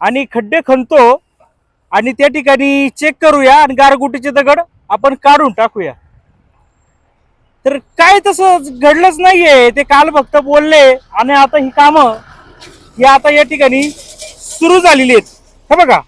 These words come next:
आता हे जो आवटी ठेकेदारांनी केलेलं आहे ना, याच्यामध्ये वरती हा मिक्स करून दगड टाकलेले आहेत. याच्यातले काही दगड चांगले आहेत, काही गारायचे आहेत,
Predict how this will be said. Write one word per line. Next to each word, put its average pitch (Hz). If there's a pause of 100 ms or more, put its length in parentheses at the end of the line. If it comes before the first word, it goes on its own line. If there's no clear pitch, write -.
(100)
आता 233
हे 285
जो 302
आवटी 311
ठेकेदारांनी 285
केलेलं 302
आहे 311
ना, 233 (680)
याच्यामध्ये 330
वरती 330
हा 302
मिक्स 311
करून 330
दगड 311
टाकलेले 277
आहेत. 175
याच्यातले 254
काही 285
दगड 285
चांगले 302
आहेत, 285 (640)
काही 233 (1200)
गारायचे 262
आहेत, 262